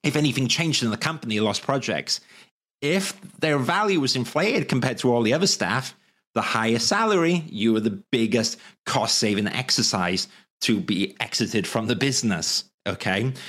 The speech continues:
Now, if you work hard and you get paid a bit more, I'm sure they're gonna keep that in mind and probably think, "Oh, do you know what? We, you know, we can't get rid of Dave. He's, he's too good." But if you're ten thousand pound more than any,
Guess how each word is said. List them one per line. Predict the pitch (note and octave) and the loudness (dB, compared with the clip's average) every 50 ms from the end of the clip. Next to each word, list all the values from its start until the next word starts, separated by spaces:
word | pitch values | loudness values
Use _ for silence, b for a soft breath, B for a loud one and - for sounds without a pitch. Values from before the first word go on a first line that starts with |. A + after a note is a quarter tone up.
| B B B | B B B
Now, | C#3+ D#3 D#3 D#3 | 0 0 2 0
if | D3+ D3+ - | -2 0 0
you | D#3 D3+ | 0 4
work | C#3 D3+ D3 D#3+ E3 D#3+ - | 4 6 6 4 4 2 0
hard | D#3+ F3 F#3 F#3+ F#3+ F3 D#3+ | 0 0 2 0 0 -2 -2
and | D3+ D3 | -4 -4
you | C3+ | -4
get | A#2+ D3+ B2 - - | -4 -4 -6 -6 -8
paid | - C#3 C3 B2+ B2+ | -6 -4 -2 -2 -2
a | A#2+ | -2
bit | A#2 B2+ B2 - - | -2 -4 -4 -2 0
more, | C3+ D#3 F3 D#3+ C3+ D3 E3 D#3+ B B B - | 2 2 4 4 4 2 0 -2 B B B -6
I'm | A#2+ | -2
sure | A2+ - - C#3+ C#3 | -2 2 2 4 4
they're | B2+ C3 | 4 4
gonna | A#2+ C3 B2 A#2+ | 2 2 0 0
keep | A#2 - - - D#3 C3 - - | -2 -4 -2 -2 -2 -2 0 -2
that | C3+ A2 - A2+ | -2 -2 -2 -4
in | A2 G2 | -6 -4
mind | G#2+ A#2+ A#2+ A#2 G2+ F2 F2+ G#2 A#2 A2+ B B B B B | -2 0 0 0 0 0 2 0 0 0 B B B B B
and | A#2 A#2+ A2+ | -2 -2 -2
probably | - - - B2+ B2 A#2 B2 A#2 F#2+ A2 A2+ G#2+ G2 | -2 -2 0 0 2 2 0 0 0 0 0 0 -2
think, | - A2+ A2 A2+ A2+ | -2 -2 -2 -2 -2
"Oh, | C3 C#3 C#3 A#2+ | 0 0 0 0
do | A2 | 0
you | - | 2
know | B2+ C3 A#2 | 2 2 4
what? | A2+ A2 G2+ | 4 2 2
We, | - G#2 A2+ - | 2 0 0 0
you | - C#2 D2 - A#2+ | -2 -6 -2 0 0
know, | A2 G2+ F#2+ G2 B B B | 2 2 -2 -4 B B B
we | - B2 | -2 -2
can't | A2+ - - B2+ A#2 G2+ E2+ - | -2 0 -2 -2 -2 -2 -4 -8
get | - - - - | -10 -10 -10 -10
rid | - - G#2+ F#2+ E2 | -4 -2 -2 -2 -2
of | D#2+ D#2 - | -4 -6 -6
Dave. | - - F#2+ F2 E2 - | -6 -6 -4 -6 -6 -4
He's, | F2+ F2 - - | -2 0 0 0
he's | - - G#2 - - | 0 -2 -4 -6 -4
too | - - - F#2 F2 - - | -4 -4 -4 -4 -6 -6 -2
good." | C3+ B2 G#2 F#2 - B B B B B B | 0 0 0 0 -4 B B B B B B
But | D3+ D#3 | -2 0
if | G#3 F#3+ - - | 0 -2 0 0
you're | D3+ C#3+ | 0 0
ten | - - - F3+ F3 | 0 -2 -2 -2 -2
thousand | D#3+ - E3 D3 C3 C#3+ C3+ B2 | -2 -2 -2 0 0 -2 0 0
pound | - D#3 C#3 C3 | -2 -2 0 0
more | B2+ B2 A#2+ | 2 2 2
than | A#2 A#2 A#2 | 2 2 0
any, | A2+ A2+ A#2 G#2+ | 0 0 2 0